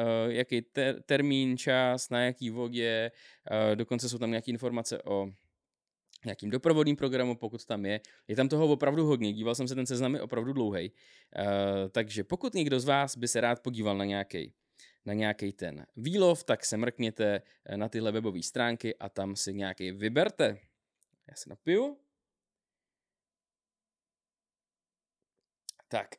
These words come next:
a další, eh, zpráva, a ono jich vlastně bude několik za sebou, se bude týkat jako už tradičně, asi možná vždycky o něm mluvíme, je to Český rybářský svaz.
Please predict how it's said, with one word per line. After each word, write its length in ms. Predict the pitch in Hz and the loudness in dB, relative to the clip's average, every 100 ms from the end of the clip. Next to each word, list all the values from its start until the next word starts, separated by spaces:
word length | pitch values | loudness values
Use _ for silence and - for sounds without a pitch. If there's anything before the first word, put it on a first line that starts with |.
| - | -2
a 260 | 117 110 101 - _ _ _ _ _ _ _ _ - - _ _ | 0 0 -4 -14 _ _ _ _ _ _ _ _ -20 -20 _ _
další, 640 | 107 110 127 - 196 196 135 | -4 -2 -2 -2 -2 -2 -4
eh, 40 | - 107 98 92 | -8 -6 -4 -4
zpráva, 640 | - - 113 104 101 110 | -4 0 2 2 2 2
a 60 | 110 | 2
ono 200 | 110 117 | 0 0
jich 100 | 123 | -2
vlastně 260 | 117 - | -4 -4
bude 180 | 123 120 | -4 -2
několik 300 | 113 113 143 | -2 -2 -2
za 80 | 104 | -2
sebou, 460 | - 95 92 113 - _ _ _ - _ - | -4 -4 -2 -2 -6 _ _ _ -20 _ -6
se 140 | - | -2
bude 200 | 120 147 | 2 2
týkat 340 | - 110 127 120 - _ _ _ _ _ _ | 2 0 0 0 -4 _ _ _ _ _ _
jako 220 | - 101 101 | -12 -6 -4
už 280 | 98 - | -4 -10
tradičně, 680 | - 98 98 101 - 110 151 | -8 -6 -4 -4 -4 -4 -4
asi 200 | - - | -6 -8
možná 300 | 104 101 107 | -8 -6 -4
vždycky 420 | 104 104 - - 90 | -4 -6 -6 -4 -4
o 60 | |
něm 200 | 104 107 | -2 -2
mluvíme, 380 | 104 101 110 113 | -4 -4 -2 -2
je 80 | 101 | -4
to 80 | 110 | -8
Český 300 | 104 - 104 | -8 -4 -4
rybářský 400 | 101 98 - 95 | -2 -2 -4 -8
svaz. 300 | 80 - | -8 -10